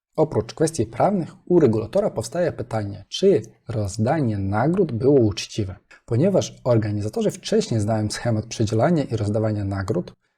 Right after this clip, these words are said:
to w takim razie można bardzo łatwo stworzyć podstawione osoby i przydzielić im bardzo dużo nagród, co będzie nieuczciwe. Dlatego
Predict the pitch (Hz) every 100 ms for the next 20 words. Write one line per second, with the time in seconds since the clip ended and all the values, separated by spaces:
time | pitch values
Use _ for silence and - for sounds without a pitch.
0 | _ - 120 - 170 175 160 131 147 135
1 | 120 117 107 98 139 196 117 113 117 101
2 | - 110 110 - - 185 - 135 113 101
3 | 110 - 117 123 175 - 170 143 - 110
4 | 98 120 156 135 110 98 135 196 160 123
5 | 110 104 101 104 185 180 - _ - 120
6 | 120 220 180 - 156 214 - - - 95
7 | - _ - 120 156 123